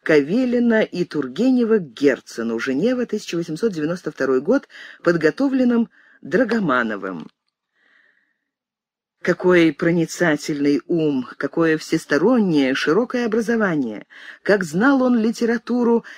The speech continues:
не одного своего, но и других народов,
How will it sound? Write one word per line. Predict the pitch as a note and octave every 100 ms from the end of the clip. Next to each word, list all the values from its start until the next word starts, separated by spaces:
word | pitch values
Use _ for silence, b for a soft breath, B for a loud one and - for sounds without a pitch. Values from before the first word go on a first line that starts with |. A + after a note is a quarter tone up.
| B
не | E3+ G#3+
одного | F#3 F3 F#3 C#4+
своего, | - A#3 B3 A#3+ D3 A2+ B B
но | C#3 C#3+
и | C3+
других | C3 B2+ G3 B3
народов, | F#3 C#3 A2+ F2+ C#2